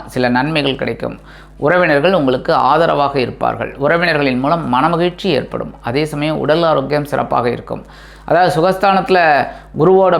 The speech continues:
பார்வை விழறதுனால சில பேருக்கு வீடு, மனை, வாகனம் இதெல்லாம் வாங்கணுங்கிற யோகம் கைகூடும். பொன்பொருள், ஆடை, ஆபரண சேர்க்கை சிலருக்கு உண்டாகும். தாய், தாய் வழி உறவுகள் அனுகூலமாக இருப்பார்கள். முக்கியமா ஐந்தாம் பார்வை உங்களோட தனவாக்கு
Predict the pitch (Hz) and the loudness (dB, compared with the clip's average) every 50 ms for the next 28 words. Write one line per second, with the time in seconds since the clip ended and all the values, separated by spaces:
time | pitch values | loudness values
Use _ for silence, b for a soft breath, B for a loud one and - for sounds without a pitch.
0 | 139 - - - 147 165 180 190 190 185 175 156 139 143 147 160 180 175 170 156 | -2 -2 0 2 2 4 4 4 4 4 2 2 2 2 2 2 2 2 2 2
1 | 151 143 135 139 135 135 139 139 131 - 139 135 135 147 147 151 147 - 147 143 | 2 4 4 2 4 2 2 2 0 2 2 2 4 4 2 0 0 -2 -2 -2
2 | 139 139 151 160 160 160 143 139 139 147 151 165 156 147 139 143 139 123 135 139 | 0 0 0 2 2 2 2 2 2 2 2 0 2 2 2 2 2 2 0 0
3 | 139 139 135 127 127 135 135 143 147 135 127 135 139 139 139 139 139 139 139 131 | 0 -2 -2 -2 0 2 2 2 2 2 2 2 2 2 0 0 0 2 2 2
4 | 120 120 127 143 147 - 175 202 220 214 - - - - 127 123 123 - 120 113 | 2 2 2 2 2 2 0 -2 -2 -6 -10 -8 -4 -2 -2 -2 0 -2 -4 -4
5 | 117 - - - 165 165 165 151 165 160 151 143 135 135 131 135 131 131 127 - | -4 -8 -4 -2 -2 -2 0 0 0 2 2 2 2 2 2 2 2 2 0 0
6 | 120 117 117 113 - 123 117 - - - - - 139 123 123 123 - 151 127 117 | -2 -6 -8 -4 -6 -6 -2 -2 -4 -2 0 0 0 0 -2 -4 -4 -4 -4 -4
7 | 113 113 120 113 107 110 113 113 - B B B B B B B - 160 156 156 | -2 -2 -2 -2 -2 -6 -12 -14 -14 B B B B B B B 0 2 2 4
8 | 165 160 160 156 - - 156 147 156 160 156 151 147 139 135 135 135 135 131 143 | 4 2 2 0 0 0 0 2 2 2 2 2 2 2 2 2 2 2 4 4
9 | 165 196 - - - - - 123 135 139 139 120 135 123 120 120 120 120 156 156 | 2 2 0 -2 -6 -6 -4 -2 0 0 2 2 2 2 2 2 0 0 0 0
10 | 143 120 - - - 117 113 107 110 - - - B B B B B B - 135 | -2 -2 -4 -2 -2 -2 -2 -2 -6 -8 -8 -10 B B B B B B -4 -4
11 | 131 131 175 175 165 156 151 151 151 156 156 - - - - - - - 131 156 | -2 0 0 2 2 2 2 2 2 2 0 -2 -10 -18 -20 -12 -4 0 0 2
12 | 180 190 185 185 185 180 156 - 147 143 143 151 180 208 269 - - - - - | 2 2 4 4 2 2 2 0 0 2 2 2 2 0 -2 -6 -10 -18 -20 -20
13 | - - - - - 131 139 143 139 135 127 123 113 - - 123 127 143 165 170 | -20 -20 -20 -6 -2 2 2 4 4 4 4 2 2 0 0 -2 0 2 2 2
14 | 175 170 170 - | 2 0 0 -4